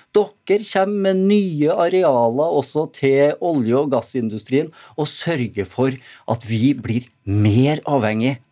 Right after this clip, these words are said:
av det verden etterspør mindre av. Vi er nødt til å gå en helt annen retning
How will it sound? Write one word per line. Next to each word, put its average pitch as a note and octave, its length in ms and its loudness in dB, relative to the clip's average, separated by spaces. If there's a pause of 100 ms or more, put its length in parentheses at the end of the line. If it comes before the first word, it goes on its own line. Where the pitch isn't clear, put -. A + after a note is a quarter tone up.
av A#2+ 420 2 (260)
det B2 280 0 (100)
verden G#2+ 640 -2 (140)
etterspør B2+ 680 -4 (140)
mindre B2 640 2
av. D#3 260 -4 (380)
Vi A2 460 2
er B2 240 0
nødt A#2 280 0 (120)
til C3 100 0
å A#2 80 -2
gå A2 160 -2
en C#3+ 140 -6 (200)
helt D#3 380 0
annen B2 400 -2
retning B2+ 480 -4